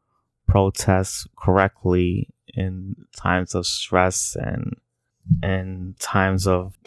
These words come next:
getting things done and right for this country. I only read the first book. There's three books as of right now. There's supposed to be a fourth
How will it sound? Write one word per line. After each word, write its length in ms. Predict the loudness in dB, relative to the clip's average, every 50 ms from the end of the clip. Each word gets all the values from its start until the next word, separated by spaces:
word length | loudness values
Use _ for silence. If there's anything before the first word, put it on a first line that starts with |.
| _ _
getting 360 | 2 4 4 4 4 2 0 -2
things 420 | -2 0 0 0 -2 -4 -8 -12
done 360 | 0 2 2 2 2 2 -2 -4
and 200 | -4 -6 -6 -4
right 400 | -2 0 0 0 -2 -4 -10 -12 -12 -12 -12 -14 _ -8
for 400 | -6 -6 -6 -8 -12 -16 -18 _ _ _ _ _ _ _ _ _ _ _ -8
this 160 | -6 -6 -6
country. 720 | -4 2 4 4 4 4 -2 -4 -4 -2 -2 0 0 0 -2 -4
I 40 | -8 _ _ -6 0
only 260 | 2 2 2 2 2
read 240 | 2 0 0 2 4
the 120 | 2 2
first 580 | 2 _ 2 4 4 4 2 0 -6 -8 -4 0
book. 380 | 2 2 2 0 -2 -8 -12 0
There's 540 | 2 4 4 4 2 0 -4 -6 -6 -8 -12 _ _ -2
three 240 | 2 2 4 4 2
books 320 | 2 2 2 2 2 0
as 180 | 0 0 0 0
of 100 | 0 2
right 220 | 2 2 2 2
now. 340 | 0 -2 -2 0 0 -2 -2
There's 120 | -2 -4 -6
supposed 200 | -8 -10 -8 -4
to 40 |
be 60 | -4 -4
a 40 |
fourth 300 | -4 _ 0 0 0 2